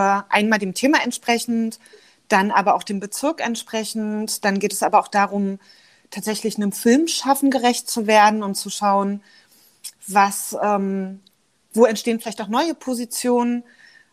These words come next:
Und dann aber natürlich auch darum, wie gestalte ich vier Abende, die in sich funktionieren, die aber auch als Gesamtreihe funktionieren. Und dass dabei Filme aus, ähm, also dass dabei Filme nicht in die Auswahl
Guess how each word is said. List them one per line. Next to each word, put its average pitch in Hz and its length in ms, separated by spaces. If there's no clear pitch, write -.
Und 208 520
dann 196 200
aber 202 200
natürlich 220 480
auch 196 100
darum, 196 420
wie 196 140
gestalte 190 500
ich - 220
vier - 280
Abende, 190 520
die 190 120
in 226 240
sich 269 240
funktionieren, 226 640
die 196 120
aber 175 200
auch - 100
als 185 240
Gesamtreihe 170 680
funktionieren. 175 800
Und 185 140
dass 185 160
dabei 190 420
Filme 196 760
aus, 226 640
ähm, 208 560
also 196 160
dass 190 140
dabei 190 220
Filme 190 280
nicht 196 320
in 214 120
die 208 100
Auswahl 190 800